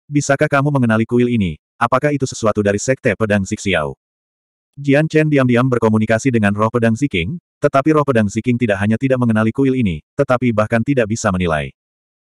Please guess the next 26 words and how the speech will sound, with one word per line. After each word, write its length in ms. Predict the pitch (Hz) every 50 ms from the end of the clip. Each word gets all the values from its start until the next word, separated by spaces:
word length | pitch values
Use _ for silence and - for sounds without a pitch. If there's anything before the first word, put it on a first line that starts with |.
| _ -
Pemilik 320 | 147 143 143 139 151 160
makam 320 | - 147 135 131 135 131
ini, 320 | 123 120 113 101 87 76 71 - _ _ _ _ _ _ _ _ _ -
tiga 240 | 156 147 147 151 143
juta 240 | 135 135 - 139 -
tahun 320 | - 123 120 135 139 135
telah 180 | 127 117 110 110 110
banyak 320 | 113 123 139 147 143 -
berubah. 320 | 113 107 101 90 87 80 78 - - _ _ _ _ _ _ _ _ _
Para 240 | - 151 143 156 156
pemimpin 320 | 156 143 135 131 139 143
puncak 320 | 139 135 131 127 131 127
sekte 320 | - - 131 127 - - 135
pedang 240 | 127 127 110 107 104
Zixiao 400 | - 113 - - 113 110 113 -
saat 160 | - 120 120 123
itu 160 | 123 131 131 123
bahkan 320 | 113 110 - 113 110 113
tidak 160 | 135 127 123
tahu 240 | - 123 123 123 120
berapa 240 | 110 101 101 101 101
banyak 320 | 98 104 110 120 123 123
orang 320 | 117 120 120 113 107 104 110
yang 160 | 113 113 113
masih 320 | 110 107 110 - 113 101
hidup. 240 | 101 92 87 80 -